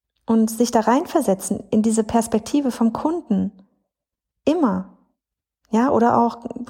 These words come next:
keine Ahnung, wenn wir mit unseren Affiliates zusammenarbeiten, ähm, reinversetzen in die Aff-, Affiliates. Wie k-, was kann man da noch alles machen, damit sie,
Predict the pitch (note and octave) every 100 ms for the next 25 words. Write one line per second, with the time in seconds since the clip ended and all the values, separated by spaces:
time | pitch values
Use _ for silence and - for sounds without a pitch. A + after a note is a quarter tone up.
0 | - - A#3 A#3+ C#4+ A#3 A3 A3+ A#3 A3+
1 | A3+ A#3 A#3 A#3 A3 D#4 D4+ A3+ - G3+
2 | G3+ G3+ F#3+ F#3+ F#3+ F#3+ G3 - - -
3 | _ - G#3 G#3 - - - B3 C4 B3
4 | B3 B3 A#3 A#3 - A#3 C4+ D4 G#3 G3
5 | G3 - - B3 - G#3+ A3+ A3+ A#3 A3+
6 | A3 A#3+ A#3 - B3+ B3+ C4 C4 A3 G#3+
7 | G3+ G3+ G3 G#3 G#3+ A3